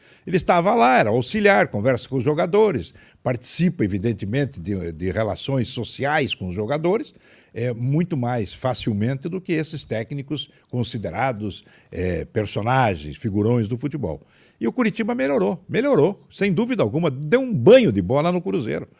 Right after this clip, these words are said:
Poderia ter vencido a partida, ma-, mas muito tranquilamente,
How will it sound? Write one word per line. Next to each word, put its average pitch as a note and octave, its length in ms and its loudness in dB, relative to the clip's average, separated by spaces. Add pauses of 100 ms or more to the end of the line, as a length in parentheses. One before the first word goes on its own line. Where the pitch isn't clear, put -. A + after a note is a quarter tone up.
(300)
Poderia E3+ 300 4
ter G#3 180 2
vencido F#3+ 540 2
a B2 40 2
partida, C3+ 520 -4 (140)
ma-, D3+ 400 -2
mas F#3 260 -2
muito G3 580 0
tranquilamente, C#3 760 -4